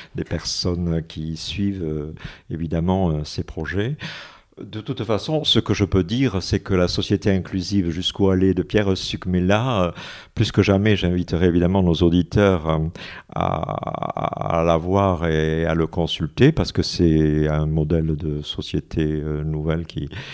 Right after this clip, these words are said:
qui, qui, qui, qui, qui a créé, qui est en marche, j'espère. Et ensuite, euh, j'ai envie de dire que ça devrait être aussi la Bible de quelques politiques, <laughs> même si vous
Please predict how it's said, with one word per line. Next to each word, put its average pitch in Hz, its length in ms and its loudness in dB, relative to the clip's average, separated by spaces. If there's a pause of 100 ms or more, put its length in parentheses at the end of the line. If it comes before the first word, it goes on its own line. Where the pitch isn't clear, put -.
(160)
qui, 78 220 0
qui, 85 280 -2
qui, 85 400 -4
qui, 78 280 -2
qui - 160 -4
a 80 120 0
créé, 82 560 0
qui - 120 -6
est 78 120 -4
en 78 80 -2
marche, 95 380 0
j'espère. 104 560 -4 (440)
Et 87 420 6
ensuite, 87 560 2
euh, 90 160 4
j'ai 90 120 -2
envie 90 240 0
de 87 100 4
dire 104 320 2
que 90 100 -8
ça 87 160 -2
devrait 85 220 0
être - 180 -4
aussi 107 320 -2
la 92 140 4
Bible 92 280 0
de 87 80 2
quelques 107 320 0
politiques, 95 640 -2 (200)
<laughs> 220 180 0
même 123 260 4
si 113 220 -2
vous 110 340 -8